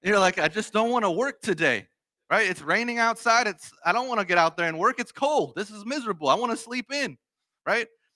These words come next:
So you might be thinking, "Oh, I don't really want to." And I've heard that a lot lately. Like, the number one problem we have in the church is people don't want to.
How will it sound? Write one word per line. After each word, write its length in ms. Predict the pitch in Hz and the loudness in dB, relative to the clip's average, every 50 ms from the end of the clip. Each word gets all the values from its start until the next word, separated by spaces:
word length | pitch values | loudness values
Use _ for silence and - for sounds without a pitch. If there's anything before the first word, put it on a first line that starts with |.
| _ _ _ | _ _ _
So 100 | _ - | _ -8
you 80 | 220 220 | -4 0
might 100 | 226 226 | 0 0
be 80 | 214 220 | 0 -2
thinking, 320 | - - 233 214 220 185 | -10 -12 -10 -10 -8 -6
"Oh, 140 | - 214 220 | -2 0 2
I 80 | 196 170 | 2 2
don't 160 | 170 208 208 | 2 0 -2
really 180 | 202 226 226 220 | 0 0 0 0
want 320 | 208 220 247 262 233 - | 2 2 0 0 -2 -8
to." 100 | - 160 | -10 -4
And 100 | 147 156 | -2 0
I've 100 | 160 165 | 0 0
heard 180 | 165 208 202 175 | 0 -2 -2 0
that 120 | 196 190 | 0 0
a 40 | 185 | 0
lot 340 | 190 196 226 240 226 185 - _ - | 2 2 4 4 4 2 0 _ -10
lately. 240 | 156 151 139 135 131 | -10 -8 -8 -6 -6
Like, 160 | 127 135 131 _ | -6 -6 -6 _
the 140 | - 139 127 _ _ | -8 -10 -10 _ _
number 260 | - 147 180 220 214 226 | -6 -4 -4 -2 -2 -2
one 220 | 220 220 226 214 | -2 -2 -4 -2
problem 380 | - 233 214 220 214 220 220 214 | 0 2 2 2 2 -2 -6 -2
we 80 | 220 | 0
have 160 | 226 226 214 | 0 0 0
in 60 | 220 220 | -2 -6
the 60 | 208 | -10
church 300 | - - 247 247 233 - | -8 -6 -6 -6 -6 -8
is 80 | 185 | -12
people 240 | - - 226 196 220 | -18 -16 -12 -6 -2
don't 180 | 220 226 220 208 | 0 0 0 0
want 280 | 220 247 262 254 - | 0 0 0 0 -2
to. 260 | _ - 185 135 113 | _ -10 -8 -8 -8